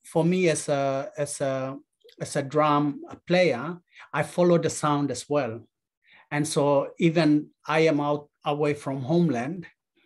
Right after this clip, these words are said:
I know that, um, it's me. I represent Papua, and Papua is in me. And so that's the message. I continue to echo that as well. So, and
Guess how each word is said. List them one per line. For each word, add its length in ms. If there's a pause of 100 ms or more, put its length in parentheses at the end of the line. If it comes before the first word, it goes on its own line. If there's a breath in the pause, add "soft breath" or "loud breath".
(160)
I 120
know 180
that, 240
um, 420 (280)
it's 300
me. 320 (180)
I 120
represent 580
Papua, 520 (840 soft breath)
and 260
Papua 360
is 320 (140)
in 200
me. 320 (420 loud breath)
And 180
so 220
that's 280
the 100
message. 580
I 100
continue 560
to 100
echo 260
that 260
as 160
well. 340 (220)
So, 600 (360 loud breath)
and 380